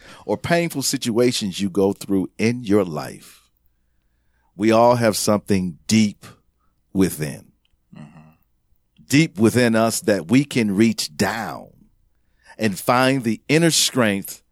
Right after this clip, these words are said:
Speaker 1: to get through them." I circle something deep within,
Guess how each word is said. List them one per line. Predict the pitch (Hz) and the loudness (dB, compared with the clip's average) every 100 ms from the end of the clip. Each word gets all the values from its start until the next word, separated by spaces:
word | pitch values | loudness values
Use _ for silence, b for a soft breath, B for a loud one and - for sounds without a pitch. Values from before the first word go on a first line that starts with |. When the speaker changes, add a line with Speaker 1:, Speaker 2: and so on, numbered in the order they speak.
| _ _ _ _ _ _ _ _ _ _ - | _ _ _ _ _ _ _ _ _ _ -6
Speaker 1:
to | 104 | -4
get | 92 92 - | -2 -4 -6
through | 87 95 85 | -2 -2 -2
them." | 71 55 50 _ _ _ _ _ _ _ _ _ _ _ _ _ _ _ _ _ _ _ _ | -6 -14 -20 _ _ _ _ _ _ _ _ _ _ _ _ _ _ _ _ _ _ _ _
I | 135 160 | -2 0
circle | - 127 110 101 - _ _ _ _ - | 2 2 4 2 2 _ _ _ _ -8
something | - 123 110 107 87 80 _ 80 | 0 0 2 0 -2 -6 _ -4
deep | 113 123 123 - _ - | 2 2 2 -12 _ 0
within, | 95 90 101 80 60 | 0 2 0 0 -6